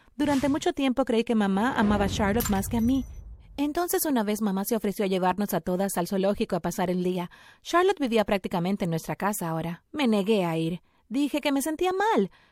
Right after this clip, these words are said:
pero en realidad no lo estaba. Simplemente no quería tener que pasar el rato con Charlotte.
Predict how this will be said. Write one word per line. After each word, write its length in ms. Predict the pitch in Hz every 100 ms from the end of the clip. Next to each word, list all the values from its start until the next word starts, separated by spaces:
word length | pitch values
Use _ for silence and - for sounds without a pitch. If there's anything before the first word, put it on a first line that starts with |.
| _ -
pero 140 | 233
en 60 | 240
realidad 360 | 240 220 220
no 160 | 208 208
lo 80 | 165
estaba. 420 | - 202 180 175
Simplemente 540 | - 359 403 370 349
no 100 | 262
quería 220 | 247 202 196
tener 220 | 190 190
que 100 | 180
pasar 240 | 175 185
el 60 | 175
rato 260 | 180 175
con 180 | 170 165
Charlotte. 540 | 160 - 175 190 156